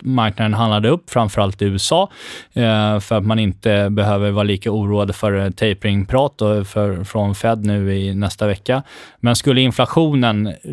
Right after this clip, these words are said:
på riktigt få en riktig sån här, eh, jacka upp den, så tror jag att man kommer börja oroa sig inför Fed, eh, ändå då. Sen är det ju som sagt liksom transitory, absolut. Och nästa siffra kan ju vara kanske ännu högre än den vi ser nu. Men, men, eh,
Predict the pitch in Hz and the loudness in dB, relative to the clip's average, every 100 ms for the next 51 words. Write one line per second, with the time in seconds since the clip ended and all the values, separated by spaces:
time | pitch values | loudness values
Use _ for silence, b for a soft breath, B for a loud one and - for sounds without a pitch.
0 | 127 - 120 117 - 131 104 - - - | -8 0 0 0 0 -2 -2 -10 -20 -4
1 | 120 107 123 127 - 151 - 117 101 95 | 0 0 0 -2 -2 -2 0 0 0 0
2 | 92 87 87 B B B B - 113 107 | 0 -2 -4 B B B B -2 0 0
3 | - 120 104 - 131 123 117 - 117 - | 0 0 0 0 2 2 2 -2 -6 -4
4 | 117 117 110 98 - 104 101 - 107 101 | -2 0 0 0 0 0 0 0 0 2
5 | 107 110 101 95 - 98 92 101 - 98 | 2 2 0 0 0 -2 -2 -4 -2 -2
6 | 87 98 98 110 107 127 104 87 - - | -2 -2 -2 0 0 2 0 -2 -8 -4
7 | 127 135 143 120 143 135 135 110 113 101 | 0 2 4 4 2 2 0 0 0 -2
8 | 98 104 95 101 - 127 127 123 127 - | -2 -6 -2 -2 0 0 2 0 -4 0
9 | 123 117 117 113 B B B B _ _ | 2 2 2 0 B B B B _ _
10 | _ - 104 - 117 165 107 - 117 113 | _ -2 -2 0 2 2 0 0 2 4
11 | 117 107 139 - 135 - 113 117 110 107 | 2 0 -2 0 0 0 0 2 2 4
12 | 101 101 104 - 110 117 113 110 143 127 | 4 2 -2 -2 -2 0 2 2 2 2
13 | 104 104 104 98 101 98 104 151 110 104 | 2 2 2 2 0 0 2 2 2 2
14 | 113 110 117 117 110 107 104 104 101 | 2 2 0 2 2 2 2 2 0